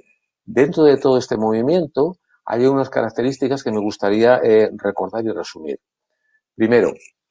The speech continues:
está, eh, esa transformación asociada a la globalización, lo que entendemos como globalización,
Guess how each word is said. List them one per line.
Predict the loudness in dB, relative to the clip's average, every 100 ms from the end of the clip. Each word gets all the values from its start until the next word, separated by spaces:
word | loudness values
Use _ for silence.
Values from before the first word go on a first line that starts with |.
| _
está, | -6 -6 -10 -4 -2 0 -2
eh, | -4 0 2
esa | 0 -2
transformación | -4 -6 -6 -8 -6 -6
asociada | -6 -8 -10 -4 0 0 0
a | -2
la | -2 0
globalización, | 2 0 -2 -6 -10 -2 0 0 -4 -12 _ _ _ _ -16
lo | -6
que | -4
entendemos | -4 -2 -2 -4
como | -4 -2 0
globalización, | 0 2 0 0 -4 0 2 2